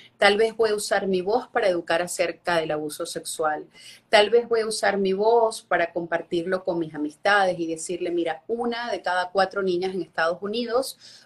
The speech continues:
va a estar expuesta a una molestia sexual", que no es lo mismo a un abuso sexual, pero no deja de ser un abuso. Por el hecho de que, de que, de que sea una molestia y no sea una agresión sexual completa, por decirlo así,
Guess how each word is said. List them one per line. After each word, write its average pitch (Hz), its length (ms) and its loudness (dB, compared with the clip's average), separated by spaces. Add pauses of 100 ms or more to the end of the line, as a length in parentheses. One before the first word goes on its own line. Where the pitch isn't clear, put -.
va 214 60 8
a 220 60 2
estar 240 180 -2
expuesta 247 680 0
a 180 40 4
una 175 200 2
molestia 165 600 -2
sexual", 151 580 -4
que 170 100 -2
no 170 120 0
es 165 80 -6
lo 180 120 -2
mismo 175 380 -2
a 160 80 -2
un 165 180 -2
abuso 160 440 -6
sexual, - 680 -8
pero 160 180 0
no 160 140 -2
deja 165 240 -2
de 165 100 -2
ser 160 380 -4 (340)
un 180 180 2
abuso. 147 460 -10 (720)
Por 175 140 2
el 170 60 0
hecho 170 180 -4 (760)
de 180 160 -2
que, 160 200 -2 (300)
de 170 140 -2
que, 165 200 -2
de 170 180 -4
que 165 120 -2
sea 175 240 2
una 175 160 4
molestia 175 540 0
y 160 40 -4
no 160 140 -4
sea 160 220 0
una 165 140 -2
agresión 165 380 -4
sexual 165 420 0
completa, 165 600 0
por 151 160 -4
decirlo 165 360 -4
así, 277 280 -6